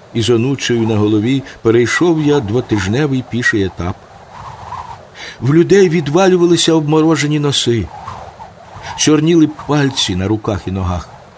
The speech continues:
Я ж свої ноги і руки обв'язав вовняними клаптями від реверенди. Монахи із того світу помагали мені.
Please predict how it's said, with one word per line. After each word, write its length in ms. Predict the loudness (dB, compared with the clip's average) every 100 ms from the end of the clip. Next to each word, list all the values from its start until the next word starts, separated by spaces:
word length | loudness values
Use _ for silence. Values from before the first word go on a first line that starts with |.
| -20 -20 -20 -20 -20 -10
Я 180 | -2 -2
ж 120 | -2
свої 280 | -4 -2 0
ноги 300 | 0 0 2
і 100 | 2
руки 320 | 0 -2 -8 -12 -18 _
обв'язав 720 | -6 -4 0 0 2 0 -2 -4
вовняними 840 | -2 0 2 2 2 2 2 -2 -4 _
клаптями 560 | -4 -4 -4 -6 -4
від 180 | -2 -2
реверенди. 680 | -2 -2 -2 -2 -4 -6 -8 -14 _ -20 _ -20 -20 -20 -20 -20 _ _ -20 -20 -6
Монахи 680 | -2 0 0 0 0 0 -4 _
із 240 | -8 -8 -4
того 400 | -2 0 0 0
світу 640 | -4 -4 -2 -4 -4 -14 -18 _
помагали 680 | -6 -6 -4 -4 -6 -8
мені. 380 | -8 -10 -10 -12